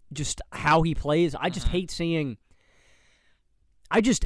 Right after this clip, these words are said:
Speaker 1: I am really rooting against the Bucks. I do not want to see them come out of the East this year. I,
Speaker 2: Mm-hmm.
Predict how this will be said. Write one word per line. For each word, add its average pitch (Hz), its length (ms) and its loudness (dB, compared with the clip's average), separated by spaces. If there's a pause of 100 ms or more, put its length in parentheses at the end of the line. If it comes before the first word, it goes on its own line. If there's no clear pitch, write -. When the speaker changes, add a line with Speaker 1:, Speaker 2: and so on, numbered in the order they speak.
Speaker 1:
I 202 140 6
am 165 240 2
really 165 280 6
rooting 143 300 4
against 123 240 -6
the 120 80 -6
Bucks. 107 360 -6
I 135 120 0
do 160 200 0
not 147 180 2
want 131 140 -4
to 120 40 -6
see 135 160 -4
them 120 140 -8
come 123 200 -4
out 117 140 -2
of 110 60 -6
the 113 80 -6
East 117 440 -6
this 120 220 -6
year. 117 200 -4
I, 127 240 2
Speaker 2:
Mm-hmm. - 1500 -10